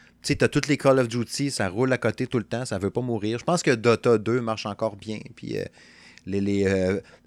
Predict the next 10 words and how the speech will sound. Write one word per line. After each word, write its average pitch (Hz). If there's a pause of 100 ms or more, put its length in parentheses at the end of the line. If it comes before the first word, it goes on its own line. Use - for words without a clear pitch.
Path 127
of 113
Exile, 104
puis -
ces 107
affaires-là. 98 (720)
Mais 92
on 90
dirait 101
que, 95